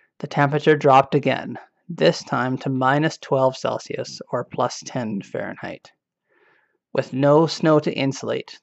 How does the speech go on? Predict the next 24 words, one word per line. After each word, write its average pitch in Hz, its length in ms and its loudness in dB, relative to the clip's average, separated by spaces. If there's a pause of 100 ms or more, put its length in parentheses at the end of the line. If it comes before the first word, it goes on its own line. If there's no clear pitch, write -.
the - 80 -4
frost 131 420 0
killed 135 240 -2
most 131 320 -4
of 127 80 -2
the 127 140 -4
above-ground 120 680 -2
foliage. - 560 -8 (1160)
Potatoes 165 560 6
on 147 80 2
the 139 80 2
top 147 280 6
of 151 140 2
the 135 80 2
hills 131 560 0 (720)
and 135 300 -8 (100)
crowns 147 480 0
of 135 100 -2
sugar 160 360 -2
beets 123 360 -8 (120)
froze 127 480 -2
as 117 200 -6
well. 110 300 -6 (1600)
However, 160 600 4